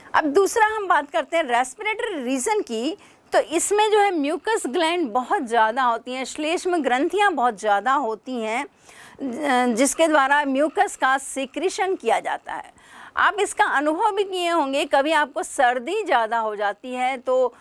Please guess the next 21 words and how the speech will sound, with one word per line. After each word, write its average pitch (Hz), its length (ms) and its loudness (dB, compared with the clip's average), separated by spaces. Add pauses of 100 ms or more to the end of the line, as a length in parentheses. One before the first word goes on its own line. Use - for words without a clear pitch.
(200)
लसलसा 339 580 0
पदार्थ 262 540 0
जो 247 160 -6
है 247 140 -2
वो 247 160 -2
बाहर 208 440 -2
निकलता 180 480 -6
है, - 240 -8 (420)
उस - 180 0
सूक्ष्म 403 320 0
जीवों 269 280 2
का 247 120 2
इन्फेक्शन 285 580 -2
हो 233 120 2
जाता 208 260 2
है, 247 80 2
जिसके 240 340 -4
कारण 240 280 0
वो 254 120 -2
तरल 320 480 -2
पदार्थ 220 380 0